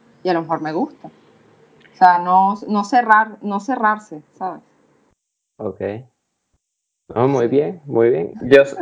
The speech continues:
Speaker 2: yo sí tengo la idea de que mezclar humanidades y ciencias siempre da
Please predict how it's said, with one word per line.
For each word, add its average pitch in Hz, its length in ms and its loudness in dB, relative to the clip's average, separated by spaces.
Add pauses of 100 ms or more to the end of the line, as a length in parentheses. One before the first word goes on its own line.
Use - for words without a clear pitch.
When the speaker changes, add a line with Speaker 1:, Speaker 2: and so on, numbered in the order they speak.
(240)
Speaker 2:
yo 131 160 4
sí 160 120 4 (480)
tengo 143 200 2
la 180 80 6
idea 170 320 0 (680)
de 139 320 4
que 139 280 6
mezclar 127 960 2
humanidades 120 920 -2
y 117 160 -4
ciencias 147 520 -4
siempre 113 480 2
da 113 440 0